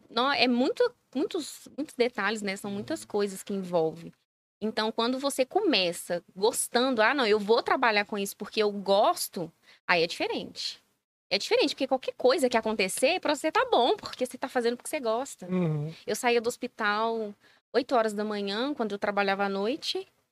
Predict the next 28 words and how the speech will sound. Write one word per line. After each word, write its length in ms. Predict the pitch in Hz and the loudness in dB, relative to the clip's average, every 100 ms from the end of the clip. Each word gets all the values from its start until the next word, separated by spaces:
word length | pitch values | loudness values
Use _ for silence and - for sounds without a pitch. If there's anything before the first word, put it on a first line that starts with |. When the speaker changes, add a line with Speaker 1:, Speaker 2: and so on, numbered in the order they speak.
| _ _ _ | _ _ _
Speaker 1:
Eu 60 | 202 | -6
fiquei 160 | 226 | -4
quatro 280 | 226 247 269 240 | 2 2 4 2
anos 160 | 220 | 2
de 100 | 208 | -2
dia, 240 | 202 233 254 | -2 0 2
dois 220 | 247 226 | 2 2
anos 180 | 214 208 | 0 0
à 100 | 196 | -2
noite. 300 | 180 180 - | -2 -6 -2
Quando 120 | 214 | -2
eu 40 | |
trabalhava 400 | 220 214 214 208 | 2 4 4 4
à 60 | 214 | 2
noite, 260 | 202 247 | 2 0
eu 60 | 294 | 0
trabalhava 440 | 220 208 214 208 | 2 4 4 4
a 40 | 214 | 4
noite 200 | 247 359 | 2 0
inteira, 300 | 330 247 262 | 2 2 2
chegava 280 | 311 226 240 | 2 2 2
em 20 | |
Raposo 400 | 240 226 226 220 | 0 0 0 0
oito 160 | 254 330 | -2 0
horas 160 | 269 | -2
da 80 | 233 | 0
manhã. 380 | 240 226 220 302 151 | 0 0 0 -2 0
Speaker 3:
Ai. 320 | 151 165 | 0 0